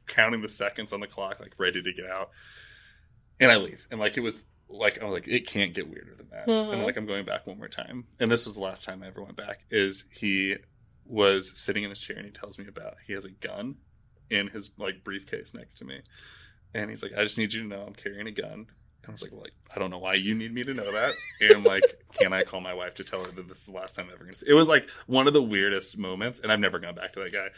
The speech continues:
Speaker 2: Yeah.
Speaker 1: And I say that all, like, I haven't found a new therapist because I have so much trauma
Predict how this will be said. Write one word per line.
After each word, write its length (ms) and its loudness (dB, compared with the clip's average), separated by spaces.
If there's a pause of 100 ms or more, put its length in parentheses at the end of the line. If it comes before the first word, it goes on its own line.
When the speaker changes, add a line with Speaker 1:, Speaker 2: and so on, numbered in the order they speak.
Speaker 2:
Yeah. 320 8
Speaker 1:
And 100 8
I 60 12
say 220 8
that 100 8
all, 160 -2
like, 140 -4
I 60 4
haven't 200 0
found 140 -2
a 20 -4
new 140 -6
therapist 480 -4
because 240 -4
I 40 2
have 120 -4
so 120 -2
much 200 -8
trauma 460 0